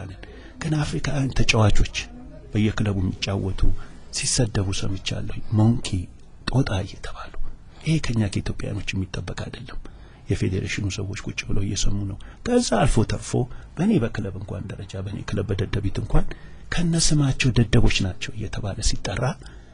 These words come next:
የፌዴሬሽኑ ባለስልጣን ነን ብለው የተቀመጡ ሰዎች ቁጭ ብለው አዳምጠዋል። ይሄ የፌዴሬሽኑ ዓላማ ነው ካለ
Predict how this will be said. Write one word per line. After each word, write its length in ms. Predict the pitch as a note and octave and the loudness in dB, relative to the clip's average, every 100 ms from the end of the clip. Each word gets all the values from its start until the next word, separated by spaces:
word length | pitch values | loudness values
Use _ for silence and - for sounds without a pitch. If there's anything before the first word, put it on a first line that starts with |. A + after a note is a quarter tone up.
| - - | -20 -10
የፌዴሬሽኑ 680 | - - E3 D#3+ D#3+ C#3+ D#3+ C3+ | 6 8 8 6 0 0 2 0
ባለስልጣን 680 | C#3 C3 A#2 - - A2 | 0 -4 -4 -4 -2 0
ነን 220 | A#2 G#2 A2 | 2 0 0
ብለው 220 | A2 A2+ | -2 0
የተቀመጡ 500 | G#2 - A#2 G#2+ A2 | -2 -2 -4 -6 -8
ሰዎች 280 | - C#3+ D3 - | -8 -6 -4 -4
ቁጭ 180 | G3 - | -4 -4
ብለው 180 | C#3 A#2 | -4 -6
አዳምጠዋል። 540 | F#2+ G2 G#2 - - - - - - - - - - - | -6 -6 -6 -10 -14 -16 -16 -16 -18 -18 -18 -20 -20 -6
ይሄ 240 | D3+ G#3 F3+ C#3 B2 - - - - - | 4 6 6 4 0 -6 -12 -14 -14 -8
የፌዴሬሽኑ 680 | - F3 F#3+ F#3+ F3+ - E3+ D#3 | -4 -2 0 0 0 -2 -2 -2
ዓላማ 360 | C#3+ C#3+ C3+ C3 | 0 0 0 0
ነው 120 | B2 | 0
ካለ 260 | A#2 B2 B2+ | -2 -2 -4